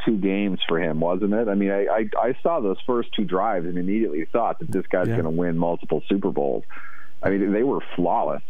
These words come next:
Speaker 1: It, it, and, and to be fair, um, it, it's not as if Tua was throwing with pinpoint accuracy. He threw a couple balls that, that needed to be caught that weren't,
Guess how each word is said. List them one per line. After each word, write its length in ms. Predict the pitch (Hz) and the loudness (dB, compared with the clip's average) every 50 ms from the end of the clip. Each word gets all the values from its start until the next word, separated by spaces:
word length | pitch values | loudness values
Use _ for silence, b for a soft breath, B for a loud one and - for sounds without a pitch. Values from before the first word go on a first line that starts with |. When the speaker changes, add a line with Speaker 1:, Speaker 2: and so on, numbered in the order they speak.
| - - - | -2 -2 0
Speaker 1:
It, 240 | - 95 95 92 101 | 0 0 0 0 0
it, 200 | 104 104 98 110 | 0 0 0 0
and, 260 | 101 98 90 92 - | 0 0 0 0 0
and 260 | 98 107 95 85 80 | 0 0 0 0 0
to 100 | - - | 0 0
be 180 | 92 104 95 87 - - - | 2 2 0 0 0 -2 0
fair, 500 | - 95 113 135 120 90 85 85 82 80 b b b b b b b b - - - - | 0 0 2 0 0 0 0 0 0 0 b b b b b b b b -2 -2 0 0
um, 500 | - 101 95 95 92 92 90 87 90 87 - | 0 0 0 0 0 0 0 -2 -2 -2 0
it, 160 | - 101 92 101 | 0 0 0 0
it's 180 | 107 104 92 - - | 0 0 0 -2 -2
not 240 | 104 104 110 110 73 | 0 0 0 -2 0
as 200 | 95 101 95 90 | 0 0 0 0
if 260 | 98 - 98 95 92 - - - - - - | 0 0 0 0 0 0 -2 -2 -2 0 0
Tua 460 | - 120 113 104 98 92 87 85 85 - - - - - - - - - - - - - - - - - - | 0 2 2 2 2 2 0 0 0 -2 -2 -2 -2 -2 -2 -2 -2 -2 -2 -2 -2 -2 -2 -2 -2 -2 0
was 240 | - 95 95 101 92 - - - - | 2 2 2 2 0 0 -2 -2 0
throwing 400 | 104 104 110 113 113 107 98 90 | 0 0 0 0 0 0 0 0
with 180 | 87 85 - | 0 0 0
pinpoint 580 | - - - 110 104 98 92 - 98 92 87 87 | 0 -2 0 0 0 0 0 0 0 0 0 0
accuracy. 760 | 90 92 98 98 - - 80 73 73 - - 78 78 87 - - - - - - - | 0 0 -2 -2 -2 0 0 0 0 -2 -2 -2 -2 -2 -2 -2 -2 -2 -2 -2 0
He 140 | - 113 113 | 0 0 0
threw 240 | - - 185 156 123 | 2 2 2 2 2
a 40 | - | 0
couple 280 | - 120 104 98 101 | 0 -2 0 0 0
balls 360 | 82 104 98 98 92 92 87 - | 0 0 0 2 2 0 0 0
that, 180 | 95 87 85 - - | 0 -2 0 0 0
that 200 | - 90 82 - | 0 0 0 0
needed 300 | 87 92 95 92 85 78 | 0 0 0 0 0 0
to 40 | 87 | 0
be 120 | 82 80 | 0 0
caught 400 | 76 - - 98 85 78 - - | 0 0 0 0 0 0 0 0
that 120 | - 58 - | 0 0 2
weren't, 340 | 85 110 120 95 80 82 | 0 0 0 0 -2 -2